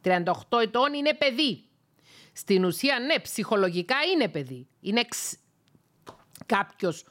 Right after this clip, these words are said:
ο οποίος δεν μπορεί να ξεπεράσει αυτό το πράγμα. Γιατί δεν μπορείς να ξεπεράσεις ένα διαζύγιο; Γιατί; Ποιος είσαι και θεωρείς ότι εσένα δεν θα σου συμβεί κάτι τέτοιο; Πόσο αίσθημα κυριότητας έχεις;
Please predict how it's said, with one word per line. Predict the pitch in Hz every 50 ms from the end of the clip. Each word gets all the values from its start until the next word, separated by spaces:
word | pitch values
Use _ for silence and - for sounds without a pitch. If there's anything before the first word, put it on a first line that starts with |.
| _ _ _
ο | - - 196
οποίος | 185 160 - - 208 208 196 185 165 151 - - _ _ _ _ _ _ -
δεν | - 143 165 220 240 262 262 233
μπορεί | 190 220 220 208 208 226 220
να | 208 190
ξεπεράσει | - - - - 180 160 180 175 180 180 170 - 185
αυτό | 160 - - 180 160
το | 160 156
πράγμα. | - 165 156 151 151 151
Γιατί | 165 185 220 220 220 320
δεν | 330 320 302 269
μπορείς | 208 196 175 160
να | 151 151
ξεπεράσεις | - - - 135 151 147 139 135 -
ένα | 147 147 139
διαζύγιο; | 139 139 135 131 131 135 135 123 123 120 135 _ -
Γιατί; | - 180 202 190 - 262 226 165 - _ _ _ _ _ _ _ _ _ _ _ _ _ _ _ -
Ποιος | 302 311 311 311 -
είσαι | 277 269 247 - - 202 175 147 - _ _ - - - - - _ _ -
και | - 233 214 214 214 -
θεωρείς | - - - 220 220 208 208 214 220 262 254 226 - - - _ _ _ _ _ _
ότι | - - 226 240 233 196 220 214 214 202 -
εσένα | 202 202 196 - - 247 254 254 254 247
δεν | 233 233 330 339
θα | - - 233
σου | - - 180
συμβεί | - - 165 147 156 151
κάτι | - 147 135 127 _
τέτοιο; | - 139 123 - - - - 107 _ _ _ _ _ _ _ _ -
Πόσο | - 320 359 - - 320 320 302
αίσθημα | 302 - - - 269 247 240 220
κυριότητας | 220 - - 226 226 220 214 214 214 220 214 214 - 202 160 175 165 - -
έχεις; | 170 143 - - 123 - -